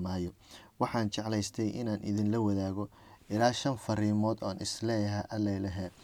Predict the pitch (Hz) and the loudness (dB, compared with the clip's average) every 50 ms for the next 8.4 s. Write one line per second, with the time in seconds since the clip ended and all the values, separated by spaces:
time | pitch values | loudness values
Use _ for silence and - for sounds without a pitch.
0 | - - - - - - - - 101 - - 104 - - 107 - 101 104 107 113 | -20 -20 -18 -18 -18 -10 0 0 0 2 0 -4 -2 -2 -4 -2 0 0 0 0
1 | 117 113 107 104 98 87 95 98 95 98 101 101 107 101 104 98 - 104 98 98 | 0 0 0 0 0 0 -2 -2 0 2 2 2 2 0 0 -2 -2 -2 -2 -2
2 | 95 95 101 101 - - 92 95 82 - - - 98 - - 98 90 - - - | -2 -2 -2 -4 -4 -6 -8 -8 -10 -10 -8 -8 -8 -6 -6 -8 -8 -10 -12 -20
3 | - - - - _ - - 117 110 110 107 - - 110 104 - 110 107 95 110 | -20 -20 -20 -20 _ -8 -4 -2 -2 -2 -4 -4 -4 -4 -4 -2 -4 -2 -2 0
4 | 117 120 127 113 - - - 113 107 104 101 92 95 110 117 107 101 92 90 - | 0 2 0 0 -4 -6 -2 -2 0 0 0 -2 0 0 0 2 0 -2 -4 -6
5 | - 110 107 104 98 95 101 98 95 90 - - - - - - - 123 - - | -4 -2 -2 0 0 0 0 -2 -2 -4 -8 -16 -20 -20 -20 -8 -6 -4 -2 -2
6 | 107 - - 104 101 104 104 107 101 101 - - 107 104 98 104 107 104 - - | -4 -2 0 2 4 6 6 6 4 2 0 -2 -2 -2 0 0 -2 -4 -6 -8
7 | - - - - 135 123 110 104 98 - 104 101 101 101 - 104 101 - 113 110 | -10 -10 -2 0 2 4 4 2 0 0 -2 0 0 0 0 -2 -2 0 0 0
8 | 104 92 90 90 - 98 92 85 | 0 0 -2 -4 -2 -2 -4 -4